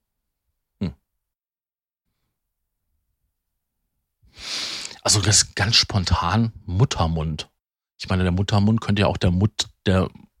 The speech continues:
Mund meiner Mutter sein, aber auch, ähm, der Uterus. Tja. Was für ein merkwürdiger Vergleich.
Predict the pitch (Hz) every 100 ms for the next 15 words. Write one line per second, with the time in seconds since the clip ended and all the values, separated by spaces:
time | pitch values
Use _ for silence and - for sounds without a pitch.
0 | _ - 107 101 113 131 - 196 95 87
1 | 90 127 123 120 120 139 - - - -
2 | - 92 101 92 - 92 95 - - 87
3 | 82 85 85 82 _ _ _ _ _ _
4 | _ _ _ _ _ _ _ _ _ _
5 | - 90 107 117 - 65 55 - - _
6 | _ _ _ _ _ _ _ _ _ _
7 | _ _ _ _ _ _ _ _ _ _
8 | _ _ _ _ _ _ _ _ _ -
9 | - 78 82 - _ _ _ _ _ _
10 | _ _ _ _ _ _ _ _ _ _
11 | _ _ _ _ _ _ _ _ _ _
12 | _ _ _ _ _ _ _ _ _ _
13 | _ _ - - - - - 85 85 82
14 | 82 85 90 - 78 78 76 -